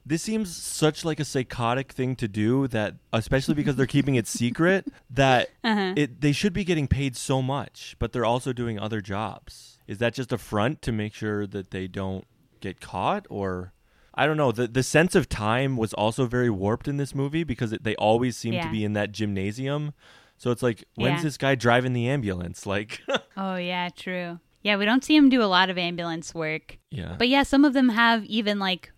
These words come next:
Speaker 2: pretty well-paying jobs. Like, paramedics probably pay decent, but the one chick's a nurse. Like,
Speaker 1: Yeah.
Speaker 2: yeah,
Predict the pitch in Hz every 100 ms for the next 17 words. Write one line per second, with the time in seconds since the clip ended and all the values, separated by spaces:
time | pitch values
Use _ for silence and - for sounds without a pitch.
0 | - - 196 196 190 180 185 196 - 190
1 | 226 208 175 143 131 - - - 160 160
2 | - - _ _ _ - 185 202 185 196
3 | - 190 185 180 _ _ 180 175 147 190
4 | - 175 156 170 - 170 190 262 262 175
5 | 143 147 175 220 226 - 180 160 160 -
6 | 107 87 90 85 185 156